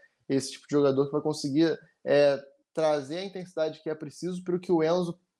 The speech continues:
não fique tão sobrecarregado, né? Eu senti o Enzo, apesar de boa partida dele hoje, sobrecarregado, é, assim como a gente falou ontem, por exemplo,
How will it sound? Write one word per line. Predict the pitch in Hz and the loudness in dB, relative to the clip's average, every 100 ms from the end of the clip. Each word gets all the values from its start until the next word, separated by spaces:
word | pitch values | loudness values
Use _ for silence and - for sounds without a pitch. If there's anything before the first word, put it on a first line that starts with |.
| _ | _
não | - 156 160 | -4 -2 0
fique | 175 180 | -2 -2
tão | 170 | -2
sobrecarregado, | 160 165 160 160 160 151 147 131 | 0 0 0 0 2 4 4 4
né? | 127 131 - _ - | -2 -14 -18 _ -10
Eu | 139 | -8
senti | 143 143 165 | -8 -6 -2
o | 165 | 2
Enzo, | 151 175 165 | 2 2 0
apesar | 160 151 | -2 -2
de | 156 | -2
boa | 147 175 | -2 0
partida | 180 170 156 | -2 -4 -4
dele | 151 151 143 | -2 -2 -2
hoje, | 147 151 - _ _ | -2 -4 -10 _ _
sobrecarregado, | - 156 151 151 143 139 135 156 160 - _ _ _ - | -6 -2 -2 -2 -2 0 2 2 0 -10 _ _ _ -4
é, | 143 143 139 135 131 127 123 123 | -2 0 2 2 2 0 0 -2
assim | 127 - | -6 -8
como | 143 147 | -8 -6
a | |
gente | 147 - | -8 -4
falou | 156 143 139 156 139 - _ _ | 0 2 4 2 2 -4 _ _
ontem, | 147 160 160 131 | -2 -2 -2 -8
por | 135 | -4
exemplo, | 135 123 135 135 131 | -2 0 -2 -2 -6